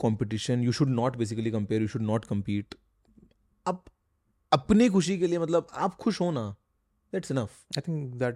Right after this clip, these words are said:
Speaker 2: would be the biggest takeaway that I will have from
Speaker 1: Yeah।
Speaker 2: this podcast कि यार,
Speaker 1: मतलब,
Speaker 2: internal happiness
Speaker 1: आप
Speaker 2: chase
Speaker 1: खुश हो,
Speaker 2: करो।
Speaker 1: that's it। Doesn't matter कि लोग क्या बोल रहे हैं, doesn't matter लोग क्या कर रहे हैं, लोगों के
Speaker 2: हम्म।
Speaker 1: पास क्या है, या आपके साथ वाला इंसान क्या कर रहा है, दोस्त क्या कर रहे हैं, मतलब,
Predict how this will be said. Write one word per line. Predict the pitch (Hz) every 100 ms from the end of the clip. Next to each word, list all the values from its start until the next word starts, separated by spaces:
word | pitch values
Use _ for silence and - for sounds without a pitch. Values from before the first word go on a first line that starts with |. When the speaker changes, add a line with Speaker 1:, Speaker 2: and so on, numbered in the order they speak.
| 139
Speaker 2:
would | 131
be | 131
the | 131
biggest | 120 123 123
takeaway | 127 120 127
that | 151 139
I | 113
will | 127 120
have | 107
from | 110
Speaker 1:
Yeah। | 101 117
Speaker 2:
this | -
podcast | 107 - 120
कि | -
यार, | 139 185
Speaker 1:
मतलब, | 175
Speaker 2:
internal | 147 139 156
happiness | 139 147 147 - - _
Speaker 1:
आप | 143 180 185
Speaker 2:
chase | 131
Speaker 1:
खुश | - -
हो, | 233 262
Speaker 2:
करो। | 202
Speaker 1:
that's | 202 - 190
it। | 175 131
Doesn't | 156 214 202
matter | 165 151 160 160
कि | 160
लोग | 143 123 135 -
क्या | 113 120
बोल | 127 131
रहे | 127 123
हैं, | 120
doesn't | 117 139
matter | 123 120
लोग | 120 117 113
क्या | 113
कर | 110 - 107
रहे | 113 120
हैं, | 120 120
लोगों | 110 104
के | 107
Speaker 2:
हम्म। | 107
Speaker 1:
पास | 104 110 -
क्या | - 113
है, | 120 117 120 123 127 - - -
या | - 107 107 110 107
आपके | 107 -
साथ | 117 120 117
वाला | 135 127
इंसान | 123 123 123
क्या | 120
कर | 117
रहा | 110 113
है, | 113 110
दोस्त | 107 110 -
क्या | 120
कर | 113
रहे | 113
हैं, | 76
मतलब, | 65 -